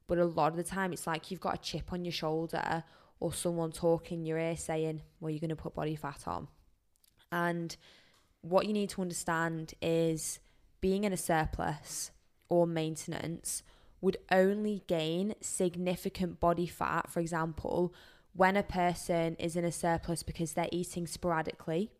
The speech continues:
they're completely overeating, so they've no idea what they're eating. They're having ten Mackies a day,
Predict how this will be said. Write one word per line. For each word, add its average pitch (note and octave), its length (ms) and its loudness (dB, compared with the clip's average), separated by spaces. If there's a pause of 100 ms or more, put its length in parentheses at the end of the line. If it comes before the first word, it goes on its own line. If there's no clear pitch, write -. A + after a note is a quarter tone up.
(540)
they're E3+ 140 2
completely F#3+ 1040 2
overeating, E3+ 800 4
so F3 180 2
they've E3 200 2
no F3+ 320 4
idea E3+ 300 2
what D#3+ 200 -2
they're D#3+ 120 0
eating. D#3+ 360 -4
They're E3+ 80 -4
having D#3+ 260 -2
ten F#3+ 320 -2
Mackies D#3 360 -4
a D#3 60 -6
day, E3 360 0